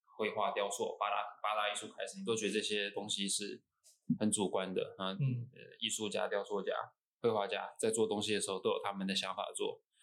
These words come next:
Speaker 1: 他们的想法的时候，那为什么，呃，影像创作者就得要很客观去做这件事情？我并不理解。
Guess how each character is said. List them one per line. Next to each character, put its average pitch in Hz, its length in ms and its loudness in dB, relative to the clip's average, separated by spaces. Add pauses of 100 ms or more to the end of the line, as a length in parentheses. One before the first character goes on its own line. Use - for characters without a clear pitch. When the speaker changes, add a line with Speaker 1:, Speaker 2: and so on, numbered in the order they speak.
(440)
Speaker 1:
他 113 100 -2
们 98 160 4
的 92 100 4
想 95 220 -2
法 98 140 0
的 - 60 -6
时 - 100 -2
候， 110 180 -2
那 120 120 2
为 127 80 2
什 117 100 -2
么， - 320 -6 (800)
呃， - 420 -10 (1040)
影 98 180 0
像 135 220 2
创 120 200 4
作 104 200 4
者 104 120 -4
就 104 160 2
得 98 100 0
要 98 100 0
很 98 160 -8
客 101 180 -2
观 95 180 0
去 95 120 -2
做 101 160 2
这 - 100 -4
件 92 80 -4
事 90 80 -6
情？ 95 160 -6
我 92 80 -4
并 101 220 -2
不 98 100 2
理 - 160 -6
解。 - 220 -10